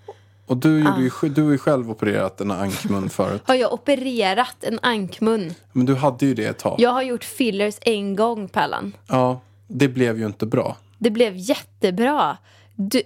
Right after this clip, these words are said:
Speaker 2: alltså, Pallan, efter en vecka, du såg ingen skillnad. Jag var jätteblå i en hel vecka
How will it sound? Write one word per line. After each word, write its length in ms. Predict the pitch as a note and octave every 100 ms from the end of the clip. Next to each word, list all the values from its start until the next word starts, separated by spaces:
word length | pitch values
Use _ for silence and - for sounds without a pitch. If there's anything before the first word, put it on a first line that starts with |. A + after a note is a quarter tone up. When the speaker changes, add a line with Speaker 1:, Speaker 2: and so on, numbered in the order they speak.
| -
Speaker 2:
alltså, 200 | C#4 D#4
Pallan, 440 | - E4+ A#3 A3+ B3 _ _ _ _ _ _
efter 300 | C4+ - D#4 -
en 220 | B3+ A#3+
vecka, 440 | D4+ - A3+ C4+ - _ -
du 240 | A3 C4+
såg 300 | - D#4 A3 -
ingen 340 | B3+ G3 G3
skillnad. 560 | A#3 B3+ A3 D4+ D4+ - - _ _ _ _ _ _ _ _ _ _
Jag 140 | C#4 C#4
var 120 | C4+ A3+
jätteblå 880 | D#4+ - _ B3 G#3 G3 C4 E4+ C#4 A#2 - _ _ _ _ _ _ _ _ _ _ -
i 320 | A#3+ G#3 F#3 - -
en 160 | A#3+
hel 240 | A#3+ G#3 F3+
vecka 380 | G#3 - A#3+